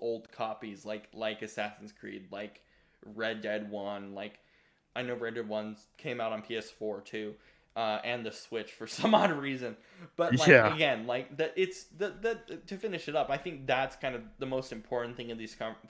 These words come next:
Speaker 1: conversations. Like, I get it, we're getting away from physical media, and that sucks, and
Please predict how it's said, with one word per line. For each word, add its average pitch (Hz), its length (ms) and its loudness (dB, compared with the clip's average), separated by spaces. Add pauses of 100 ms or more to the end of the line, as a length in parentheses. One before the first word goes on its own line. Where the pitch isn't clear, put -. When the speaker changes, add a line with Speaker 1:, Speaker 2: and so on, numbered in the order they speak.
Speaker 1:
conversations. 120 640 -4
Like, 135 200 -2
I 180 140 2
get 127 260 4
it, 135 140 6
we're 127 120 -4
getting 135 440 -2
away 123 240 0
from 127 160 -6
physical 127 360 -6
media, 120 440 -2
and 117 140 -6
that 117 220 -4
sucks, 117 480 0
and 117 120 -6